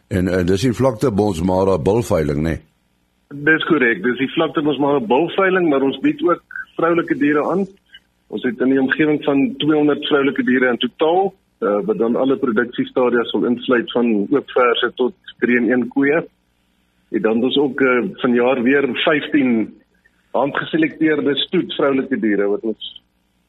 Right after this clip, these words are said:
Speaker 2: baie diep uit die, uit die stoetkuddes uitgeselekteer het, waarop ons ook baie trots is.
Speaker 1: Nou, Kobus, wat is die, eh, kondisie van die vee oor die algemeen?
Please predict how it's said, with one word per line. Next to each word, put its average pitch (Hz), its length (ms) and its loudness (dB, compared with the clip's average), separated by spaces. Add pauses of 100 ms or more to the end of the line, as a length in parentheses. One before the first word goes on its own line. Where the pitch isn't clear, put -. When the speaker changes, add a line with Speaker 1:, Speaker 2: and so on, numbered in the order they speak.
(260)
Speaker 2:
baie 123 240 0
diep 123 180 -2
uit 123 100 0
die, 117 360 0
uit 113 100 -2
die 113 100 -2
stoetkuddes 127 540 -2
uitgeselekteer 120 1500 -2
het, 147 200 -4 (600)
waarop 107 300 0
ons 110 160 0
ook 113 100 -2
baie 101 220 0
trots 92 300 -2
is. - 220 -6 (800)
Speaker 1:
Nou, 87 200 -4
Kobus, 107 360 0
wat 95 360 0
is 131 100 0
die, 120 160 -4 (240)
eh, 92 140 2
kondisie 107 480 0
van 120 140 -2
die 101 120 0
vee 101 220 -2
oor 90 100 0
die 92 80 0
algemeen? 90 480 -2